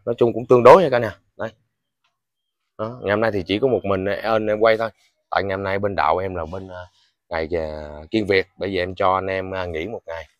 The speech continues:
Anh em. Đó, cốt cành đóng đẹp lắm cả nhà.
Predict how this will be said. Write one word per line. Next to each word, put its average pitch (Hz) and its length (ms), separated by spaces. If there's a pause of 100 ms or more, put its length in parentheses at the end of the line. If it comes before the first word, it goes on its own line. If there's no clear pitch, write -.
(300)
Anh 98 120
em. 104 100 (760)
Đó, 98 240 (340)
cốt 113 180
cành 85 180
đóng 101 160
đẹp 87 180
lắm 113 120
cả 117 60
nhà. 101 260